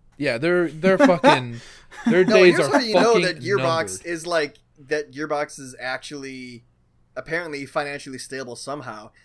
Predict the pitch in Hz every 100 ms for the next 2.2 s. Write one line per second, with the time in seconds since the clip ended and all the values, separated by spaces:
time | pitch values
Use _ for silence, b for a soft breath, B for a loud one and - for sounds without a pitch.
0 | b 175 156 160 185 175 - 170 175 165
1 | 170 160 - 185 233 170 139 131 117 120
2 | 120 113